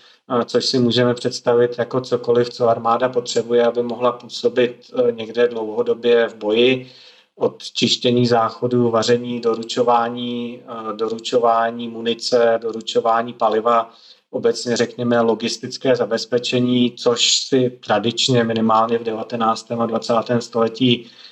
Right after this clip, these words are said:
většina národních armád zabezpečovala sama, ale po skončení studené války se s argumentem takovým klasickým ekonomickým, privatizačním,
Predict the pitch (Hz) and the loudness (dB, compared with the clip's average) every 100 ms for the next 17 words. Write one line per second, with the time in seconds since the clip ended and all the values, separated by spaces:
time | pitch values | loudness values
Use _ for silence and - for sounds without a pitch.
0 | _ 117 107 - 117 113 113 110 113 131 | _ -2 2 2 2 2 2 2 2 0
1 | 127 113 113 117 117 110 113 - 113 - | 0 0 2 0 0 -2 -4 -4 -4 0
2 | 127 127 127 113 110 123 123 - _ _ | 2 2 0 -2 0 0 -2 -10 _ _
3 | _ - 113 123 123 - 127 117 117 117 | _ -2 -2 -2 -4 -4 -8 -4 -2 -2
4 | 117 120 117 120 120 113 110 107 123 - | -2 0 2 2 2 2 2 0 -4 -6
5 | 117 - 107 110 113 113 110 117 117 110 | -6 -4 -4 -4 -2 -2 0 -2 -2 -12
6 | 120 120 117 117 - 123 - - 120 120 | -6 -6 -2 -2 -4 -8 -10 -4 0 2
7 | 113 110 - 113 - 113 113 110 - 123 | 0 -6 -10 -10 -6 -4 -2 -4 -4 -2
8 | 120 117 110 110 120 117 117 - 120 117 | -2 0 -2 -2 0 -2 0 -2 2 2